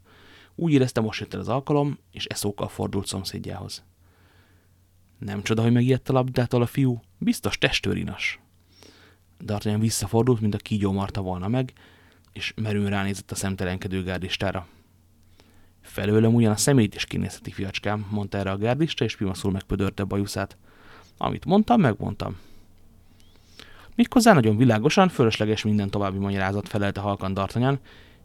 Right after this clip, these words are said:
"Kérem, hát kövessen." "Mikor?" kérdezte épp oly gúnyosan a gárdista. "Szíveskedjék, azonnal."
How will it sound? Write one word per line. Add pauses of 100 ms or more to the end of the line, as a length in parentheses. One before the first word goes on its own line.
"Kérem,
hát
kövessen." (1200)
"Mikor?" (220)
kérdezte
épp
oly
gúnyosan
a
gárdista. (1040)
"Szíveskedjék, (360)
azonnal."